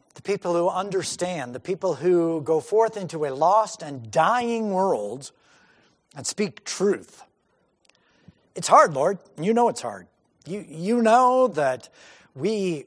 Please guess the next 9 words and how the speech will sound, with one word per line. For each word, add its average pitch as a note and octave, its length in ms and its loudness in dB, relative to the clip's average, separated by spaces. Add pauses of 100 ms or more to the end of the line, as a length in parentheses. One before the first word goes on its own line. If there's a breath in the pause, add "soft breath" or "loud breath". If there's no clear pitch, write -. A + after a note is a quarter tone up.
(120)
have E3+ 300 -4
places G3+ 360 0
of D3 100 -4
employment, G#3 800 -2
we D#3+ 120 -10
have B2 280 -8
neighbors, F#3 560 -2
we E3 160 -8
have C3 400 -4